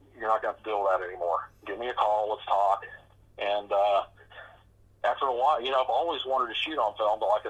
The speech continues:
said, it was unattainable because of the cost for it, uh, just too much. And, uh, you know, the film brings a warmth and, and, uh, and an emotion that I think is gonna transcend to the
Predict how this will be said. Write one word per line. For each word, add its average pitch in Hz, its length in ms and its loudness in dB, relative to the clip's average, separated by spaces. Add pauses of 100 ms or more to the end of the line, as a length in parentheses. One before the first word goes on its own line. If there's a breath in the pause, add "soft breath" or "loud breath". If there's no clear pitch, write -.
said, 127 80 -4
it 117 100 -6
was 98 300 -8
unattainable 113 680 -4
because 98 180 -8
of 92 80 -6
the 87 140 -10
cost 117 300 0
for 98 180 -2
it, 95 60 -10 (260)
uh, 92 300 -6 (420)
just - 180 -10
too 117 120 -8
much. 117 420 0 (1200 loud breath)
And, 117 300 -2
uh, 131 400 2
you 139 60 -8
know, 156 200 -2
the 135 220 -6 (160)
film 139 240 0
brings 139 260 2 (180)
a 120 80 2
warmth 131 420 2 (120)
and, 113 160 -4 (400)
and, 113 380 -6
uh, 113 420 4 (600)
and 113 60 -2
an 113 120 0
emotion 110 500 0
that 104 80 -2
I 101 220 2
think 110 160 -6
is 101 120 -6
gonna 98 180 -4
transcend 107 640 0
to 101 60 -12
the 95 60 -10